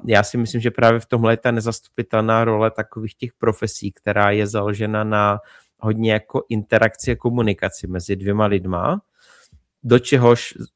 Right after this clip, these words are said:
podle mě patří i, i to, o, ten, o, ta oblast toho investičního poradenství, tak jak to mám já. Já jsem třeba hodně dřív akcentoval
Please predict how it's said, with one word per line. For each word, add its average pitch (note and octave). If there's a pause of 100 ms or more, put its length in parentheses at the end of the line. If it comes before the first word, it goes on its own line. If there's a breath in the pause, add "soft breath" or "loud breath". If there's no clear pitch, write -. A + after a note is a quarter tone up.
podle A2
mě A2+
patří G#2+
i, G#2
i G2+
to, G2
o, F#2+
ten, G2+
o, G2
ta G#2
oblast G#2
toho G2
investičního G2
poradenství, F#2+
tak F#2+
jak F#2
to -
mám G2
já. E2+ (500 loud breath)
Já G#2
jsem C3+
třeba C#3+
hodně C3
dřív B2
akcentoval B2